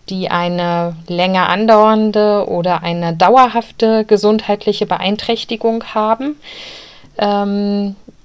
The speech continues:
und das können sowohl körperliche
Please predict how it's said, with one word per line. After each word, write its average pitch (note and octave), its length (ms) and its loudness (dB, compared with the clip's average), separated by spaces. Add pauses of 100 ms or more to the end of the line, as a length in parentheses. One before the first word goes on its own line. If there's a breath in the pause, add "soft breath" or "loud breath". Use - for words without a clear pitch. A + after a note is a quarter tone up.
(140)
und G#3 500 0
das G3 280 -2
können F#3+ 500 -2
sowohl F3 340 -2
körperliche A#3+ 880 0